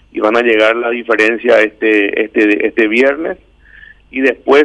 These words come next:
son, eh, compromisos trimestrales, pero consecutivos semanales. El compromiso de la multinacional Pfizer son de quinientas mil dosis en el trimestre julio-septiembre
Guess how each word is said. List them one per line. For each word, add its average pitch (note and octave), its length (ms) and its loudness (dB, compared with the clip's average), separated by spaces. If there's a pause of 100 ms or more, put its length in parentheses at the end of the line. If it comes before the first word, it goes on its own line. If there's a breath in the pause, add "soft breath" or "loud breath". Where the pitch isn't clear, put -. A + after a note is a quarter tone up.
son, D3 360 -2 (180)
eh, G#2+ 840 -4 (280)
compromisos B2 880 -2 (140)
trimestrales, B2 760 -2
pero B2+ 380 -2
consecutivos C3 840 -2
semanales. G#2+ 640 -2 (520 soft breath)
El A2+ 140 -14
compromiso A2+ 640 -2
de B2+ 80 -2
la B2 100 0
multinacional B2 560 -2
Pfizer C3 400 -2
son A#2 180 -4
de A#2 120 -2
quinientas A#2+ 500 0
mil A2+ 220 -4
dosis A2+ 440 -4 (380)
en A#2+ 120 -8
el A#2+ 100 -4
trimestre A2 480 -2
julio-septiembre B2+ 1000 -4